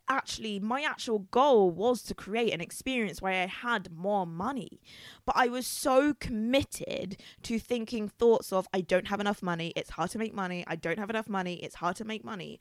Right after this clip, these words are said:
over and over again, that that was what my brain was focused on creating. My brain was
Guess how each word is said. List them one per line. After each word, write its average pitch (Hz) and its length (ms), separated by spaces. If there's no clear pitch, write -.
over 233 420
and 226 140
over 196 340
again, 208 680
that 196 160
that 233 200
was 226 160
what 220 280
my 202 220
brain 247 460
was 170 200
focused 185 420
on 165 120
creating. - 600
My 220 160
brain 247 340
was 214 200